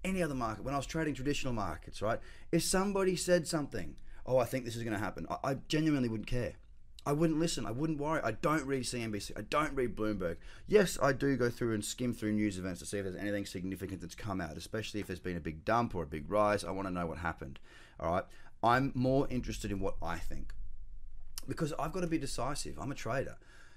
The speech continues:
It's up to me to make my own decisions. I have my own watch list, my own checklist, my own routine, my own structures, and the way that I do things works.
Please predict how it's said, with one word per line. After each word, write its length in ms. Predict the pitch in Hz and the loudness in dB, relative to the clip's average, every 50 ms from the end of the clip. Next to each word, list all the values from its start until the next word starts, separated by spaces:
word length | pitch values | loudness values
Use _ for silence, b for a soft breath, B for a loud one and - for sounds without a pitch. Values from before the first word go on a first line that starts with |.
| B B | B B
It's 100 | - - | 2 4
up 160 | - 180 180 - | 4 4 4 2
to 100 | - 156 | 2 2
me 500 | 139 123 120 139 160 160 92 76 - - - - - - - - | 4 4 4 4 4 4 2 0 -4 -12 -18 -20 -20 -20 -18 -8
to 100 | - - | -4 0
make 240 | 117 120 117 - - | 2 2 2 2 0
my 460 | - 82 104 107 131 147 143 139 131 - | -2 -2 0 2 2 4 2 2 2 0
own 340 | 117 123 120 110 101 95 - - 87 | -2 0 0 0 0 -2 -4 -8 -10
decisions. 640 | 85 98 - - - 101 95 - 71 69 67 - - - - - - | -6 -4 -2 -2 -2 -4 -4 -6 -8 -10 -12 -14 -16 -16 -14 -6 0
I 200 | 127 143 156 160 | 4 4 4 4
have 400 | 151 131 117 120 117 98 85 90 | 4 2 0 -2 -2 -2 -2 -4
my 240 | 95 92 92 92 92 - - - | -6 -6 -6 -6 -8 -10 -6 -4
own 300 | 135 135 135 135 135 131 | -2 0 0 0 0 0
watch 340 | 117 110 107 - - - - | 0 0 -2 -2 -6 -10 -10
list, 220 | 87 78 - - | -10 -10 -10 -10
my 140 | - 90 87 - - - | -10 -10 -10 -10 -8 -6
own 280 | 123 127 127 127 127 | -4 -4 -4 -4 -6
checklist, 500 | - - 110 92 - - 78 69 - - | -6 -8 -10 -10 -10 -10 -12 -12 -12 -12
my 100 | 80 82 - - - | -14 -14 -14 -12 -10
own 240 | - 117 123 123 120 | -8 -6 -6 -4 -6
routine, 480 | 117 110 104 92 - - 85 78 82 85 | -4 -6 -6 -6 -8 -10 -12 -12 -12 -14
my 300 | 82 82 - - - 123 | -16 -18 -10 -8 -6 -4
own 180 | 143 165 170 | -2 -2 -2
structures, 480 | 160 - - - 110 110 - - 117 107 | -4 -4 -4 -4 -4 -4 -4 -8 -8 -8
and 180 | 107 101 98 92 | -8 -10 -10 -10
the 60 | 90 | -6
way 240 | 92 107 143 165 180 | -4 -2 -2 0 -2
that 120 | 170 151 | -2 -2
I 100 | 127 104 | -2 -4
do 260 | 92 87 151 160 165 | -4 -4 -2 -2 -2
things 260 | 160 - 113 110 104 | -2 -2 -4 -4 -4
works. 600 | 104 131 208 247 240 160 - - - - - - | -4 -4 -4 -4 -4 -6 -8 -10 -12 -14 -14 -14